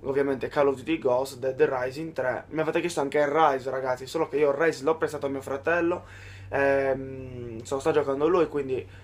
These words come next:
non voglio stressarlo con del, di, con chiede-, nel chiederglielo, non voglio rompergli i coglioni. Quindi ragazzi, eh, Rise lo prenderò magari in un secondo momento per farvi vedere anche il multiplayer.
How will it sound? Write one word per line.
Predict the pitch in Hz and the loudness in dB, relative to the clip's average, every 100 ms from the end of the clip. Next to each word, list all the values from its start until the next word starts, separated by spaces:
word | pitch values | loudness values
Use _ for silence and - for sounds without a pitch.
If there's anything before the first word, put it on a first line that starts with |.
| - | -8
non | 139 | -2
voglio | 143 175 143 | 4 4 4
stressarlo | - 139 135 170 170 170 151 | 0 -2 0 2 4 4 0
con | 135 135 135 | -2 -4 0
del, | 139 135 131 | 2 2 0
di, | 139 131 131 123 117 92 | -4 -4 -6 -10 -10 -10
con | 139 135 | -10 -4
chiede-, | 151 147 151 | 2 4 4
nel | 131 143 139 | 2 -2 0
chiederglielo, | 160 156 151 131 123 123 | 6 6 6 2 -2 -4
non | 131 | 0
voglio | 135 156 | 0 2
rompergli | 139 139 135 123 | 0 -4 -8 -10
i | |
coglioni. | - 143 156 180 185 185 - - - - | -6 -4 -2 -2 -2 -4 -10 -16 -16 -10
Quindi | - 156 | -2 2
ragazzi, | 151 156 151 139 123 120 - - - | 4 4 4 0 -8 -10 -12 -18 0
eh, | 135 139 135 135 | 4 4 4 2
Rise | 139 156 139 | 4 4 4
lo | 131 | -2
prenderò | 127 143 143 | -4 -2 -2
magari | 139 139 143 | 0 2 2
in | |
un | 139 | 0
secondo | 139 143 143 | -6 -6 -4
momento | 143 143 147 127 | -2 -2 -4 -6
per | 127 | -8
farvi | 135 139 | -2 -2
vedere | 131 139 135 | 0 0 0
anche | 139 135 | -2 -4
il | 131 | -4
multiplayer. | 135 135 156 160 135 131 135 180 | -4 -4 -6 -4 -2 0 0 -2